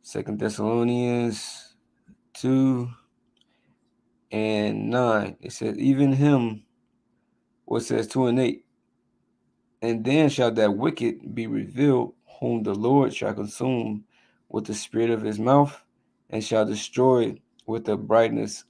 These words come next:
of his coming." Now, who is that wicked that is talking about?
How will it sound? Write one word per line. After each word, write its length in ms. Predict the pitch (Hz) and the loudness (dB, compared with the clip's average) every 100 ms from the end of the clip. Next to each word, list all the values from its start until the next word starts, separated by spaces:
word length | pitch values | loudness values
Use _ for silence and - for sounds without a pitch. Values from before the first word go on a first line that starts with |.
| - | -10
of 200 | 110 107 | -8 -6
his 180 | 104 - | -8 -6
coming." 440 | - 107 - - _ _ _ _ _ _ - _ _ _ _ _ - | -6 -4 -6 -14 _ _ _ _ _ _ -20 _ _ _ _ _ -6
Now, 200 | 104 104 - - | -4 -4 -8 0
who 200 | 139 143 | 2 2
is 440 | 123 127 110 - _ _ _ _ _ _ _ 107 | 2 2 -2 -10 _ _ _ _ _ _ _ 0
that 340 | 123 117 110 | 6 6 6
wicked 480 | 127 147 135 113 - _ _ _ _ _ _ _ 120 | 4 4 4 -2 -4 _ _ _ _ _ _ _ -4
that 180 | 117 | 0
is 100 | 117 | 0
talking 320 | - 143 143 104 | 4 4 4 -2
about? 320 | 98 95 | -4 -6